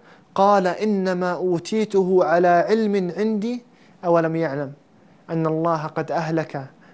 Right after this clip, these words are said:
من قبله من القرون من هو أشد منه قوة وأكثر جمعا ولا يسأل عن ذنوبهم المجرمون". فالواحد ما يقول: "أوه، أيوة، هذه من، آه، هذه النعم، هذه، لا، أنا اخترعت، أنا سويت، أنا جبت هذا من علمي، هذا من شطارتي، من قوتي". لا،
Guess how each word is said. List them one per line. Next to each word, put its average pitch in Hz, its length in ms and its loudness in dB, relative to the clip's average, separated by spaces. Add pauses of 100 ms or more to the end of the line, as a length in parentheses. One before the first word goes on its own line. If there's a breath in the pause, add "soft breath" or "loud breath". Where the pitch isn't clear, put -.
(100)
من 160 100 -2
قبله 165 580 -2
من 165 180 -2
القرون 170 600 0 (340 loud breath)
من 220 240 2
هو 185 280 4
أشد 170 480 -2
منه 185 500 0
قوة 233 400 0 (300 loud breath)
وأكثر 180 580 0
جمعا 190 420 -2 (880 soft breath)
ولا 160 260 2
يسأل 156 340 -4
عن 147 280 -6
ذنوبهم 160 560 -4
المجرمون". 135 480 -8 (260 loud breath)
فالواحد 196 440 2
ما 220 80 -2
يقول: 196 200 2
"أوه، 202 240 2
أيوة، 196 320 2
هذه 175 140 0
من، 170 180 -4 (360 loud breath)
آه، 151 260 -2
هذه 175 220 2
النعم، 165 440 0
هذه، 160 280 2
لا، 170 220 -4
أنا 175 200 0
اخترعت، 165 520 -2
أنا 170 200 -4
سويت، 170 460 2
أنا 170 180 0
جبت 170 240 -4
هذا 170 120 0
من 160 120 -4
علمي، 170 320 -2
هذا 165 160 -2
من 160 60 -4
شطارتي، 175 420 0
من 160 80 -6
قوتي". 170 380 -4
لا، 139 200 -2